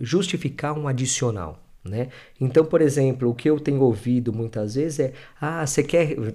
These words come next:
mudando, né, do, do e-, mudando o exemplo, "Ah, você quer remarcar a passagem aérea, vai ter que pagar uma determinada, um determinado valor", né? Eu entendo que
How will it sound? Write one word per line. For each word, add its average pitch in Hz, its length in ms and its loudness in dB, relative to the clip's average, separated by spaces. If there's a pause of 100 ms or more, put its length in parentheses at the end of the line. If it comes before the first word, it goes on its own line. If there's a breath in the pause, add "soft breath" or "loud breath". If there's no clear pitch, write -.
mudando, 123 640 4
né, 110 160 -2
do, 104 320 -2
do 104 180 -4
e-, 104 180 -2
mudando 120 360 0
o 110 80 0
exemplo, 147 440 -2 (260 loud breath)
"Ah, 185 100 -2
você 202 140 2
quer 185 180 0
remarcar 175 460 0
a 147 80 -4
passagem 123 500 0
aérea, 131 420 0
vai 139 160 2
ter 151 160 2
que - 120 -10
pagar 123 640 -2 (320 loud breath)
uma 123 180 2
determinada, 117 1400 0
um 117 100 0
determinado 123 540 0
valor", 107 440 -2 (400)
né? 113 240 -6 (360 loud breath)
Eu 135 200 4
entendo 127 420 0
que - 280 -10